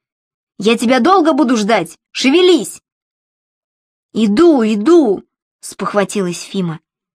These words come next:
«Бегу уже!» От усталости акушерка сама не заметила, как заснула стоя, прислонясь к дверному медицинскому шкафчику с обязательным набором бинтов,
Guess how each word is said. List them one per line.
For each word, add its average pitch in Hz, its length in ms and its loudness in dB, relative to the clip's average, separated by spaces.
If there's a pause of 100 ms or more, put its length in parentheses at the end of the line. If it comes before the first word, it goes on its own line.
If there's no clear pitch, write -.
(160)
«Бегу 233 560 0
уже!» 185 440 -2 (1040)
От 175 220 -8
усталости 214 640 -4
акушерка 190 580 -6
сама 190 320 -2
не 175 120 -4
заметила, 190 520 -4
как 175 180 -8
заснула 175 480 -8
стоя, 196 500 -10 (680)
прислонясь 190 580 -4
к 175 100 -8
дверному 185 520 -4
медицинскому 180 680 -6
шкафчику 196 640 -8 (300)
с - 140 -14
обязательным 185 580 -2
набором 185 520 -4 (180)
бинтов, 190 680 -4